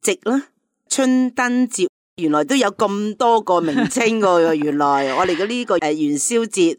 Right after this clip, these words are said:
Speaker 2: 係啊，
Speaker 1: 係咯。
Speaker 2: 有好多名㗎，直至到響西漢漢文帝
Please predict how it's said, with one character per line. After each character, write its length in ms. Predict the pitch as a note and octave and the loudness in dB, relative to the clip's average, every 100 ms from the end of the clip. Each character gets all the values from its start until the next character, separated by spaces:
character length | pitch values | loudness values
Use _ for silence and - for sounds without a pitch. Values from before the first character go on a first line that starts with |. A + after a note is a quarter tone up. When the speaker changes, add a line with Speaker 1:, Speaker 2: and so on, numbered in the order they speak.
| _ | _
Speaker 2:
係 240 | - A3 A3+ | -6 0 0
啊， 300 | A3+ A3+ A3 | 2 2 0
Speaker 1:
係 60 | - | 0
咯。 80 | |
Speaker 2:
有 60 | A3 | 0
好 280 | G#3+ G3 B3 | 0 0 0
多 240 | C4+ C4 | 0 0
名 320 | A#3 F3 G3 | 0 -2 -4
㗎， 340 | A#3 G3+ F#3+ G3 - _ _ - | -4 -2 0 -2 -6 _ _ -6
直 120 | A#3 | -6
至 220 | A#3 B3+ | -4 -6
到 180 | B3 A3+ | 0 0
響 240 | A#3 G#3 C4+ | 0 -2 -4
西 420 | - C#4 B3 C4+ | -4 0 0 0
漢 360 | - G3 F#3+ | -2 -2 -2
漢 280 | G3 G3 F#3+ | -4 -4 -2
文 220 | D#3+ D3+ | -4 -10
帝 240 | - F3 | -4 -2